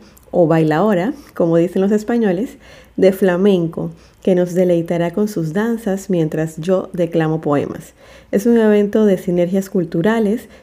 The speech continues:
que no te puedes perder, así que te recomiendo hacer reservaciones. Para este episodio tengo un poeta ecuatoriano. Si mal no recuerdo, es la primera vez que dedico el podcast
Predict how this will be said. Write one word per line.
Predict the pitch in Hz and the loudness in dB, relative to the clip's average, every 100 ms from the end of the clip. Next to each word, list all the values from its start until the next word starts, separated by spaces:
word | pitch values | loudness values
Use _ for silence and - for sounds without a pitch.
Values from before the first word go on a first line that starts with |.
| - | 0
que | 214 | 4
no | 220 | 4
te | 226 247 | 2 0
puedes | 233 220 240 - | 2 0 0 -2
perder, | 185 185 202 220 - | -4 0 0 0 -2
así | 190 202 | -6 -4
que | 214 | -4
te | 214 | -4
recomiendo | 190 165 165 175 196 208 214 247 262 | -4 -4 -4 -2 0 0 0 -2 -4
hacer | 165 165 - 175 175 - | -6 -4 0 0 0 -4
reservaciones. | 190 190 165 151 156 147 - 160 - _ _ _ - - - - - - | -6 -2 -2 -2 -2 -4 -4 -10 -14 _ _ _ -20 -20 -20 -20 -20 -2
Para | 233 247 | 4 4
este | 285 | 4
episodio | 381 254 262 254 262 | 2 4 4 6 4
tengo | 247 240 247 247 | 2 0 0 0
un | 233 226 | -2 -2
poeta | 233 220 220 220 | -2 -2 -2 -4
ecuatoriano. | 190 185 - 180 165 165 165 156 - - 180 160 - | -4 -4 -4 -4 -2 -2 0 -2 -2 -8 -12 -16 -20
Si | - 196 | -2 0
mal | 214 247 | 2 0
no | 269 | 0
recuerdo, | 277 277 247 240 240 | 0 0 0 0 0
es | 220 220 | -2 -2
la | 226 | -2
primera | 202 185 220 262 | -2 0 0 0
vez | 220 196 196 | 0 -2 -2
que | 196 | -2
dedico | 170 170 196 | 0 0 -2
el | 190 | -2
podcast | - 202 202 214 220 | -2 -4 -4 -4 -4